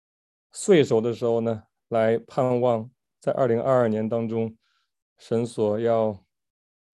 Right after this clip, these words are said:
让我们所经历的。我想我们现在在这个疫情当中呢，很容易看到的是这疫情所给我们带来的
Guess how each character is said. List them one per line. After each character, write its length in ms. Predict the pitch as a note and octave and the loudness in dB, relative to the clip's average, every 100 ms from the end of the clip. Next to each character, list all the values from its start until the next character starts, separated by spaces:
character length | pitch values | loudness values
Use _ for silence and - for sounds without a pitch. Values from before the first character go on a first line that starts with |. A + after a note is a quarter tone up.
| _ _ _ - | _ _ _ 0
让 100 | C3 | 2
我 40 | |
们 120 | A2+ | 2
所 160 | A2 G#2 | -2 -4
经 260 | G2+ B2+ C3+ | -2 -2 0
历 160 | A2+ | -2
的。 100 | G#2 - _ _ - | -4 -14 _ _ 2
我 80 | F#3+ | 6
想 120 | G3 | 8
我 60 | D#3+ | 8
们 120 | F#3+ | 6
现 140 | G3 | 6
在 100 | G3 | 6
在 160 | F3+ E3+ | 6 4
这 160 | E3 | 4
个 300 | C#3 B2+ B2 _ - | 2 2 2 _ -4
疫 140 | G#3 | -4
情 240 | C3+ D3 | -2 0
当 200 | D3+ D3+ | 2 2
中 160 | D3 D3 | 2 0
呢， 200 | C3+ A#2+ _ _ _ _ | 0 -4 _ _ _ _
很 180 | - A#2+ | -6 -2
容 200 | B2 D#3+ | -2 0
易 180 | E3 C3 | -2 -4
看 360 | - - D3+ | -6 -2 0
到 180 | C3 B2 | 2 0
的 160 | A2+ A2 | 0 -4
是 420 | - C3 A#2+ A2 _ _ | -6 -4 -4 -4 _ _
这 120 | - C#3+ | -2 0
疫 100 | C3+ | 0
情 240 | B2 C3+ | -2 -4
所 200 | C3+ A2+ | -4 -6
给 100 | A2 | -2
我 80 | A#2 | -2
们 200 | A2+ A2+ | -2 -2
带 200 | B2+ A2+ | 2 2
来 200 | G#2+ A2 | 2 0
的 180 | A2+ | -2